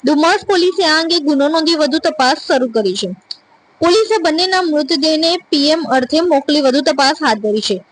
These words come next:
આ કિસ્સામાં કેટલીક અટપટી અને રસપ્રદ વાતો સામે આવી છે, જેથી આ સમગ્ર ઘટનાનું રહસ્ય શંકાસ્પદ અને વધુ ઘેરું બની રહ્યું છે.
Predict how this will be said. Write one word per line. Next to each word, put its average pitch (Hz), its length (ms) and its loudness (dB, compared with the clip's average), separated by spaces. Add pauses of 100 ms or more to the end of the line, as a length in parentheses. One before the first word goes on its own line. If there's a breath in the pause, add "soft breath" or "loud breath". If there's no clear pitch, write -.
(220 soft breath)
આ 302 140 0
કિસ્સામાં 403 520 0 (100)
કેટલીક 302 440 0 (220)
અટપટી 349 480 0
અને 339 280 2
રસપ્રદ 285 600 0 (240)
વાતો 233 260 0
સામે 247 440 0
આવી 190 240 0
છે, - 200 -6 (340 loud breath)
જેથી 330 280 2
આ 294 240 0
સમગ્ર 311 380 0
ઘટનાનું 302 560 0
રહસ્ય 269 380 0
શંકાસ્પદ 285 800 -2
અને 311 100 0
વધુ 247 340 2
ઘેરું 277 300 0
બની 240 200 0
રહ્યું 196 260 2
છે. 185 160 -4